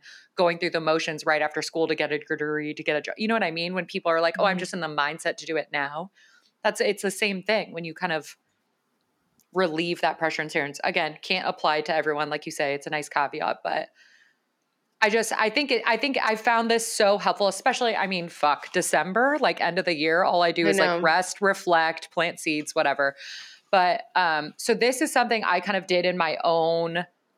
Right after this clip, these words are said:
Speaker 1: spur of the moment thing. I have a different version of s-, of kind of similar to this roadmap that I walk through with clients. And I've
Speaker 2: Mm-hmm.
Speaker 1: decided that I'm gonna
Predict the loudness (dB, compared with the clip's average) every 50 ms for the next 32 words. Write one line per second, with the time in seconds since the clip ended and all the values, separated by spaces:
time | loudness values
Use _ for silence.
0 | _ _ _ -8 -6 -6 0 2 4 4 4 2 0 -2 -2 -2 -2 -2 -4 -6
1 | -6 -2 0 0 2 2 -2 -4 -6 -8 -10 _ -20 -20 _ _ _ 0 0 2
2 | 2 0 -2 -2 -2 -2 0 0 0 -4 0 0 0 0 0 0 0 0 0 0
3 | -4 -12 -14 -16 _ _ _ _ 2 4 4 6 4 4 2 -2 -12 -16 -18 _
4 | _ _ _ _ _ _ 0 2 2 4 2 0 0 0 0 0 0 0 2 0
5 | 2 2 2 2 0 0 0 0 0 -2 -2 0 2 2 2 2 0 -2 -2 0
6 | 0 0 2 2 2 4 4 4 4 0 -4 -4 -2 -2 -2 -4 -6 -12 -4 0
7 | 0 2 2 2 0 -2 -2 -2 -6 -10 -12 -14 -14 _ _ _ _ _ _ _
8 | _ -6 0 2 2 4 4 2 2 0 -2 0 2 2 2 4 2 0 2 2
9 | 2 2 2 0 0 0 0 0 2 0 0 0 0 -2